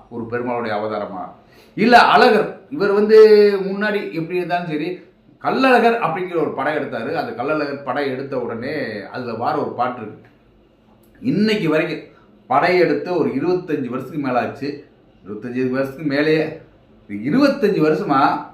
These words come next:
மதுரையில சித்திரை திருவிழா நடக்குதுன்னு வச்சுங்க. ஆத்துல அழகர் இறங்குற சமயத்துல சரி, அழகர் வாரத்துல சரி, அந்த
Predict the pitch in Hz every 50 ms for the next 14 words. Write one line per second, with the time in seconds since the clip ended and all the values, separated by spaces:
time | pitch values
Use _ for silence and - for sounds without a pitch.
0 | - 117 117 131 151 196 220 233 214 185 156 151 156 165 - - - 160 156 -
1 | 240 - - - 185 165 156 147 135 123 127 135 143 143 147 143 135 120 - 110
2 | 110 101 98 95 95 - - - _ - - 110 135 - - - - 143 120 117
3 | 135 - - - 101 101 117 147 156 156 139 123 120 120 117 117 120 104 92 -
4 | 117 117 131 147 147 139 - 135 117 113 - 110 107 113 139 143 - - - -
5 | - - - 90 120 147 160 165 147 131 131 131 127 127 123 110 101 - - 120
6 | 113 104 - - - 101 107 107 110